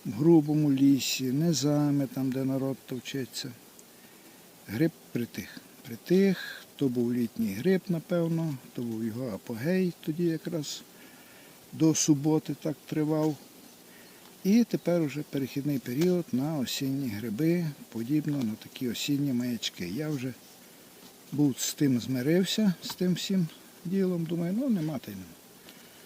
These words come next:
Але наші корчі <laughs> на нас тішать. І оце ми зараз в них занурюємось так,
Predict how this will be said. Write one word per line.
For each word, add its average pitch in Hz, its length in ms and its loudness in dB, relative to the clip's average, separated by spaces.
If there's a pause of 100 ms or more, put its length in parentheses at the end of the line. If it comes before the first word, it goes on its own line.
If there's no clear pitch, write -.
(720)
Але 254 380 4 (360)
наші 170 480 0 (1040)
корчі 165 640 2 (260)
<laughs> - 300 -6
на 147 80 6
нас 131 360 0
тішать. 143 460 -2 (1000)
І 131 120 -4
оце 139 320 -4
ми 139 180 -2
зараз 135 600 -4 (220)
в 131 40 -4
них 120 220 -2
занурюємось 131 1000 2 (920)
так, - 400 -12